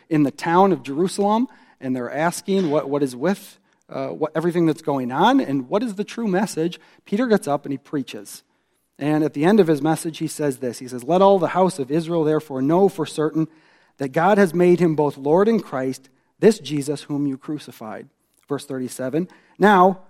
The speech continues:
when they heard this, they were cut to the heart and said to Peter and to the rest of the apostles, 'Brothers, what shall we do?' And Peter said to them, 'Repent and be baptized, every one of you, in the name of Jesus Christ for the forgiveness of your sins,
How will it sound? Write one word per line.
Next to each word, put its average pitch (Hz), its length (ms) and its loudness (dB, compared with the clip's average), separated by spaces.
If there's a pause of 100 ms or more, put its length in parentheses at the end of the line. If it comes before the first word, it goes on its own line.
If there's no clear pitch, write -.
(140)
when 151 120 0
they 156 120 2
heard 214 340 2
this, 202 320 4
they 165 160 0
were 151 100 0
cut - 220 -10
to 170 80 -6
the 143 100 -8
heart 123 440 -6 (640)
and 143 360 -2
said 196 280 4
to 165 60 2
Peter 175 520 2
and 170 180 6
to 170 60 2
the 147 100 0
rest 165 240 0
of 160 60 -6
the 147 80 -2
apostles, 135 500 -4
'Brothers, 170 500 2 (380)
what 185 160 -4
shall 233 200 2
we 208 120 2
do?' 170 500 2 (460)
And - 140 -12
Peter 139 240 -6
said 127 260 -8
to 127 80 -8
them, 139 360 -8 (240)
'Repent 175 600 0 (400)
and 135 120 -8
be 143 80 -4
baptized, 131 880 -4
every 220 240 0
one 202 240 0
of 139 100 -4
you, 131 140 -4
in 131 80 -4
the 131 80 -4
name 143 200 -2
of 131 140 -6
Jesus 180 400 -6
Christ 131 440 -8
for - 140 -16
the 123 120 -14
forgiveness 156 640 -4
of 127 200 -16
your 120 140 -10
sins, 135 500 -8